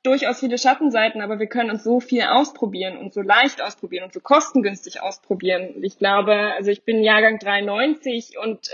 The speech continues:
ähm, zu meiner Zeit, oh, damals, <laughs> da war das alles noch nicht so, dass man das, äh, so schnell auch, ähm, dieses Feedback bekommen konnte. Und ich glaube,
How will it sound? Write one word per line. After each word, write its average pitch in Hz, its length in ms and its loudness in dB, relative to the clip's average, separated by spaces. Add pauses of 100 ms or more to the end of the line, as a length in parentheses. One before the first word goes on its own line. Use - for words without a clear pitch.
ähm, 202 720 -2
zu - 160 -8
meiner 214 460 2
Zeit, 220 480 0
oh, 226 260 -4
damals, 240 800 2 (500)
<laughs> 659 520 2
da 254 180 4
war 247 160 6
das 277 220 0
alles 277 340 -4
noch 277 220 -4
nicht 302 360 -6
so, 277 260 2
dass 247 260 0
man 240 260 -2
das, 233 320 -2
äh, 226 300 -4
so 233 120 0
schnell 233 380 4 (200)
auch, 208 180 0 (120)
ähm, 202 640 -6
dieses 226 240 -4
Feedback - 420 2
bekommen 175 420 -6
konnte. 175 460 -6
Und 151 160 -18
ich - 120 -20
glaube, 185 480 2